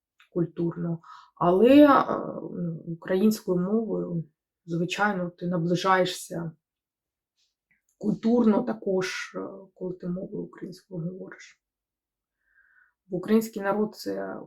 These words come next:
культура. Ну, е, між іншим, дуже багато прикольних жартів.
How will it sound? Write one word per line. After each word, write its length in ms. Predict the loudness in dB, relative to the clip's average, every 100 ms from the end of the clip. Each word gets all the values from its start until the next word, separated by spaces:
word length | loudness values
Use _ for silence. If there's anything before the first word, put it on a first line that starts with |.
| -8
культура. 520 | -8 -8 -10 -10 -16 _ _ _ _ _ _ _ _ _
Ну, 260 | 6 8 10 8 4 0
е, 40 | 2
між 260 | 8 10
іншим, 300 | 10 8 4
дуже 200 | 4 4
багато 600 | 6 6 8 6 8 8 6
прикольних 520 | 0 2 4 4 6
жартів. 540 | 6 6 6 2 0